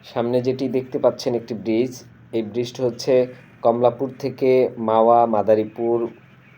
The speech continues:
একেবারে যশোর, কুষ্টিয়ার দিকে যাওয়ার যে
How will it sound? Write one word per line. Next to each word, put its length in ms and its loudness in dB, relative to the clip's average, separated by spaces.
একেবারে 640 2
যশোর, 380 0
কুষ্টিয়ার 500 0
দিকে 260 -2
যাওয়ার 420 4
যে 380 -2